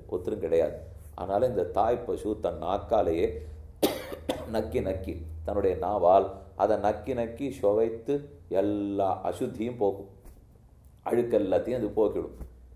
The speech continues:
இதை பார்த்துட்டு இருக்கிறவன் நினைக்கிறான், "எப்படி இதுவும் அழுக்கு, மலம், மூத்திரம், மாம்சம், ரத்த, சீழு, சதை, அதை பார்த்தாலே நமக்கு வெறுப்பா இருக்கு." அது வெறுக்காம நன்னா நாக்கால சுத்தம் பண்றதே.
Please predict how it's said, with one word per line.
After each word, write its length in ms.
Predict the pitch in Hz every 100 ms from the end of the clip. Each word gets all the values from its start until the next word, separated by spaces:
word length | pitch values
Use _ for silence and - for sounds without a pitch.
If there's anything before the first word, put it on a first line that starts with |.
| - -
இதை 180 | 113 110
பார்த்துட்டு 460 | - 117 170 170 127
இருக்கிறவன் 360 | 110 107 117
நினைக்கிறான், 420 | 87 95 95 78 - - - -
"எப்படி 320 | - - 240 190
இதுவும் 260 | 113 151
அழுக்கு, 480 | 127 107 123 120 117 120
மலம், 420 | 101 95 101 104
மூத்திரம், 500 | 95 95 92 98 95
மாம்சம், 400 | 98 90 87 101
ரத்த, 400 | 87 87 - 101
சீழு, 400 | 98 - 98 101 98
சதை, 320 | 92 85 85 - - - - -
அதை 180 | 101 - -
பார்த்தாலே 480 | 113 151 143 131
நமக்கு 280 | 131 104 85
வெறுப்பா 240 | 95 - 98
இருக்கு." 240 | - 76 - - - -
அது 120 | 104
வெறுக்காம 720 | 92 110 156 156 - 165 175 175
நன்னா 480 | 110 127 151 190 185
நாக்கால 440 | 123 120 - 117 104
சுத்தம் 300 | 98 104 104
பண்றதே. 320 | 104 101